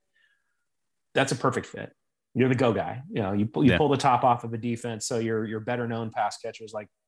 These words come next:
Speaker 1: Deebo and Ayuk and even Jennings to a smaller degree, George Kittle, uh, they're gonna have a little easier of a time getting open now with one less defender. So I, I like that pick a lot.
Speaker 2: Yeah, I, I agree. Um,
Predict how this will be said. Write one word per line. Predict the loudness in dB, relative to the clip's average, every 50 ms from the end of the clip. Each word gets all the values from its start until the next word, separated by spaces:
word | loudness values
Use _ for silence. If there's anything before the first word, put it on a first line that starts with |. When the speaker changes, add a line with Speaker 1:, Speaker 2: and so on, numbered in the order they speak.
| -8 -4 2
Speaker 1:
Deebo | 4 4 4 4 4 2 2 2 0 -2
and | -4 -8 -8 -2
Ayuk | 0 2 4 4 4 4 2 2 0 -2 -6
and | -8 -8 -8 -8 -4
even | -2 -2 -2 -2 -4 -8 -10 -10 -6 -2
Jennings | 2 2 4 4 4 2 0
to | 0 0 0
a |
smaller | 0 0 0 0 2 2 0 -2
degree, | -4 -4 -2 -2 -2 -2
George | -2 -2 -2 -2 -2 -4
Kittle, | -4 -4 -4 -6 -8 _ -20 -20 -20 -20 -20 -8 -2 0
uh, | 0 2 2 0 -2 -4 -6 -10 _ _ _ _ _ _ _ _ _ _
they're | -10 -8
gonna | -6 -6 -4 -4
have | -4 -6
a |
little | -4 -4 -2 -2 -2 -2 -2 -2
easier | -2 -2 -2 -2 -4 -4 -4
of | -6
a | -8
time | -10 -10 -10 -8 -6
getting | -6 -6 -6 -6
open | -6 -6 -6 -6 -8 -8
now | -8 -8 -6 -4 -4
with | -2 0 2
one | 2 2 2 2
less | 0 0 -2 -2
defender. | -4 -6 -6 -8 -12 -12 -12 -14 -18 _ _ -8
So | -2 0 2 2 2 2 0 0 0
I, | 2 4 4 4 4 2 0 0 2
I | 4 4
like | 6 4 4 2 2
that | -2 -2 -4 -6
pick | -10 -10
a | -10
lot. | -10 -10 -10 -12 -12 -14 _ _ _ _ _ _ _ _
Speaker 2:
Yeah, | 4 6 6 8 6 6
I, | 6 6 6
I | 6 6 6 4 4
agree. | 4 2 2 2 4 4 2 0 0
Um, | 2 2 2 4 2 2 0